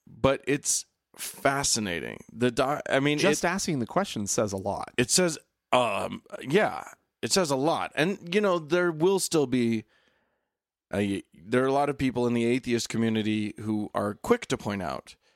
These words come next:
Speaker 2: Mm.
Speaker 1: that for all of the wild talk that we've heard from Pope Francis and from all of, you know, of all of that stuff, yeah, he still hasn't changed anything
Speaker 2: No.
Speaker 1: within the church.
Speaker 2: But we're talking about,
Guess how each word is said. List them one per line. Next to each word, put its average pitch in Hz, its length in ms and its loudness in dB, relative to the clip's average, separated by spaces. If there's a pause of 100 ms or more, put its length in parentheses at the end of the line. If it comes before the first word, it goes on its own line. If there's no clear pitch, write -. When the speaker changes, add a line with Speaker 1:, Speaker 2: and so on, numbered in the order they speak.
Speaker 2:
Mm. 92 300 -10
Speaker 1:
that 107 180 0
for 113 300 -2
all 127 360 2
of 101 180 -4
the 90 380 -8 (420)
wild 117 680 -2
talk - 540 -2
that 98 100 -4
we've 101 180 -6
heard 107 240 -2
from 104 640 -6
Pope 101 240 -6 (340)
Francis 87 500 -4
and 85 200 -8
from 95 180 -4
all 104 380 -2
of, 113 80 -4
you 110 80 0
know, 92 140 -2
of 104 100 0
all 147 160 2
of 139 120 -4
that 127 200 0
stuff, 76 380 -4 (1040)
yeah, - 240 -4 (220)
he 220 380 -2
still 226 260 2
hasn't 156 240 -2
changed 127 480 0
anything - 400 -10 (400)
Speaker 2:
No. 101 400 0
Speaker 1:
within 120 300 2
the 101 60 -4
church. - 380 -10 (340)
Speaker 2:
But 190 160 2
we're 226 180 0
talking 185 440 -2
about, 92 460 -2